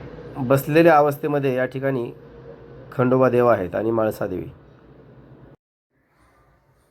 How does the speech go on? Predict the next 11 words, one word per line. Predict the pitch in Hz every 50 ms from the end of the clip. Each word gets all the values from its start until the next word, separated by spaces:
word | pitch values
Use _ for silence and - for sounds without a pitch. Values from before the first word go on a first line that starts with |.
| _ _ _ _ _ _ _ _ _
हे | - - - - - 139 147
आहेत | 147 139 131 139 147 143 143
नवरी | 143 143 143 143 147 147 151
नवरदेव, | 147 147 143 143 143 139 135 147 151 156 165 - - _ _ _ _ _ _
यांच्यासोबत | 131 123 127 131 147 135 - 143 139 139 135
आपण | 131 131 131 139 131 127 131 143 - _ - _
फोटो | _ 123 120 127 135
काढला | 135 135 131 127 127 127
आणि | 123 127 123
गप्पा | 120 117 117 - 131 127
मारल्या. | 120 120 113 113 123 160